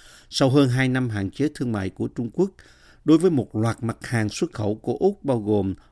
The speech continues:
lúa mạch, tôm hùm và rượu vang. Ông Vương nói Trung Quốc sẵn sàng khởi động lại cơ chế tạo điều kiện đối thoại với Úc về các vấn đề kinh tế và thương mại, đồng thời mở rộng hợp tác trong các lĩnh vực mới nổi bao gồm biến đổi khí hậu và các lĩnh vực năng lượng mới.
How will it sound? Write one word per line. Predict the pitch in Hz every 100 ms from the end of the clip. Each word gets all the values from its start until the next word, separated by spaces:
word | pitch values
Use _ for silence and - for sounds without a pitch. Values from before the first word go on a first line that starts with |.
| -
lúa | 131 165
mạch, | 147 117 -
tôm | 135 127
hùm | 113 104 98
và | 98
rượu | 98
vang. | 95 127 123 - - _ - - _
Ông | 131 113
Vương | 123 123 120
nói | 151
Trung | 143 123
Quốc | 175
sẵn | - 117
sàng | - 98 -
khởi | - 120
động | 135 107 104
lại | 95
cơ | - 110
chế | 131 135
tạo | - 117 104
điều | 104 -
kiện | 107 95
đối | 110 147
thoại | 117 90
với | 101
Úc | - 190 202 -
về | 143
các | 123
vấn | 120 147 117
đề | 92
kinh | - - 117
tế | - 113 175
và | 113
thương | - 110
mại, | 98 92 - - - - -
đồng | 131 113
thời | 117
mở | 117
rộng | 277 107
hợp | 101 -
tác | 175 -
trong | 135 117
các | 135
lĩnh | 110 110
vực | 98 120
mới | 113 139
nổi | 123 87 113 143
bao | 123
gồm | 107 104 95 90 - -
biến | 143
đổi | 117
khí | 110 175
hậu | 135 113 92
và | 95
các | 98 135
lĩnh | 117 113
vực | -
năng | 113 113
lượng | 104 87 92
mới. | 101 165